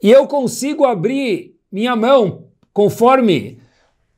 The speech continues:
as regras da Halakha pros outros, o meu trabalho, em vez de virar algo finito, algo material,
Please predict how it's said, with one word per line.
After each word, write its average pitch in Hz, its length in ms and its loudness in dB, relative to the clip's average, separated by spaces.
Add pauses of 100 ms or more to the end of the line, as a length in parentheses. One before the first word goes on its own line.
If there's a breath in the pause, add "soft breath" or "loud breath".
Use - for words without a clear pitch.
(140)
as 165 220 2
regras 220 480 2
da 202 120 2
Halakha 180 640 0 (800 soft breath)
pros 208 320 2
outros, 208 720 0 (540)
o 214 120 2
meu 254 340 2
trabalho, 240 580 2
em 233 120 0
vez 233 280 0
de 240 100 -2
virar 226 240 2
algo 240 240 0
finito, 220 580 -2
algo 233 260 2
material, 214 880 2